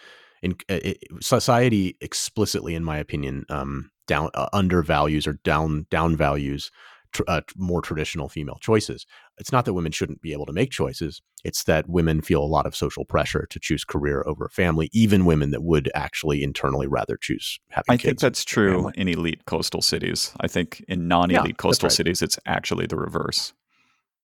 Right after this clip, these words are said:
Speaker 1: Well, good. So they, so people, I mean, but, but so for, I'm, I'm reacting to the elite coastal city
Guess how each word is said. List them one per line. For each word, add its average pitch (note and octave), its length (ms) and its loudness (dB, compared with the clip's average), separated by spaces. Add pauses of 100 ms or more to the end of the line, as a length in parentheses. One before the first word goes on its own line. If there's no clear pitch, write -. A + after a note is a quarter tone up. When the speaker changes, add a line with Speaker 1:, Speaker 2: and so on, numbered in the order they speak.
(480)
Speaker 1:
Well, B3+ 180 0 (260)
good. D#3+ 200 6 (100)
So - 120 -2
they, E2+ 120 0
so F#2 140 0
people, D2+ 260 -2
I F2 60 2
mean, E2 140 2
but, G2 160 0
but G#2+ 180 2
so - 200 2
for, - 180 0
I'm, F#2 160 0
I'm E2+ 240 -2 (180)
reacting D2 460 0
to - 80 -8
the D2+ 100 -6
elite C#2+ 280 -8
coastal - 320 -10
city - 300 -12